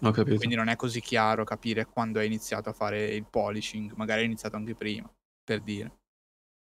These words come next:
Speaker 2: Ci può stare, secondo me non è, non è né tanto né poco, secondo me.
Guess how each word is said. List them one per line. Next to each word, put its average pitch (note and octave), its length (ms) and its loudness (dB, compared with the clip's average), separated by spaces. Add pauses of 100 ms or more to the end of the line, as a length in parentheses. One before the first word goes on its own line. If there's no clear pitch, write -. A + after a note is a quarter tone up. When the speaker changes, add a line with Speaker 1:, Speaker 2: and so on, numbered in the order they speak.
(160)
Speaker 2:
Ci - 80 -12
può B2 100 0
stare, G#2+ 340 -2
secondo A2+ 320 -6
me A2 40 -2
non G#2+ 120 -4
è, A2 180 -6 (220)
non B2+ 140 4
è C#3 80 8
né C#3+ 120 4
tanto C#3 300 6
né B2 100 2
poco, G#2+ 440 -4
secondo A2 360 -4
me. G#2 180 -8